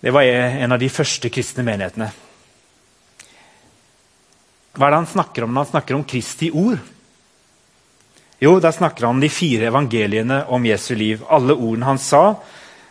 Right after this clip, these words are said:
Og på den tiden her så var sannsynligvis ikke disse fire evangeliene skrevet og ferdige. Men de hadde kanskje sitattekster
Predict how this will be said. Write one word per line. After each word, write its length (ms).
Og 80
på 120
den 200
tiden 200
her 160
så 120
var 120
sannsynligvis 480
ikke 280
disse 320
fire 240
evangeliene 600
skrevet 600
og 160
ferdige. 460
Men 120
de 80
hadde 200
kanskje 360
sitattekster 1800